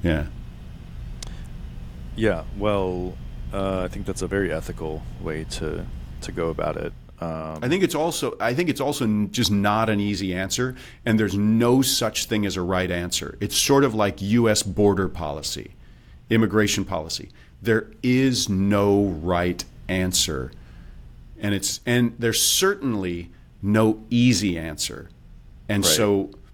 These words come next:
Speaker 1: where I do have trouble is when people think that it's easy and it's simple, and it's like, no, it's not easy and simple. Nothing. Very few things are. Yeah.
Speaker 2: And it's, yeah, it's, it's naturally complicated, like,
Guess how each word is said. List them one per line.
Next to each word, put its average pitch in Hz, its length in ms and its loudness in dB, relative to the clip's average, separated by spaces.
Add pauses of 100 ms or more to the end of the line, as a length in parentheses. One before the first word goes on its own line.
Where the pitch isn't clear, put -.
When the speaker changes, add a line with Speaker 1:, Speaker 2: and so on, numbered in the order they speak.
(420)
Speaker 1:
where 117 320 2
I 110 100 2
do 139 260 -2
have 110 180 0
trouble 90 440 -4
is 82 160 -6
when 95 180 0
people 101 280 -2
think 104 360 0
that 92 100 4
it's 87 200 -2
easy 101 400 2
and 90 120 -2
it's 85 120 -4
simple, 87 360 -2
and 82 80 -8
it's 90 180 -4
like, 95 200 -10
no, 131 240 -2
it's 127 160 -2
not 131 200 -2
easy 87 280 -2
and 82 120 -2
simple. 76 360 -4
Nothing. 95 480 -2 (460)
Very 135 260 4
few 120 200 -2
things 98 360 -4
are. 78 340 -4 (600)
Yeah. 82 260 0 (840)
Speaker 2:
And 104 120 -4
it's, - 160 -8
yeah, 98 220 2
it's, - 280 -4
it's - 240 -4
naturally 92 520 0
complicated, 78 760 -4 (120)
like, 78 200 -4